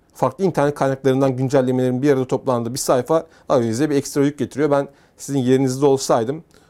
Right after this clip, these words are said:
o kısmı açıkçası kapatırdım. Çünkü bakıldığı zaman dergim arayüze ekstra bir ağırlık getiriyor.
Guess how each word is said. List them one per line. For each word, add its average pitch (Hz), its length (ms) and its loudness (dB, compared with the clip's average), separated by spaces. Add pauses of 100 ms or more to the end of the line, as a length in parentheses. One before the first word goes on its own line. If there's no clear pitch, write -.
(220)
o - 100 0
kısmı - 440 -2
açıkçası - 600 -4 (2250)
kapatırdım. 147 520 0
Çünkü 151 480 -2 (160)
bakıldığı 143 360 0
zaman 143 340 2 (1120)
dergim 135 380 0
arayüze 131 380 0
ekstra 143 280 0
bir 143 40 4
ağırlık 131 300 2
getiriyor. 131 400 -2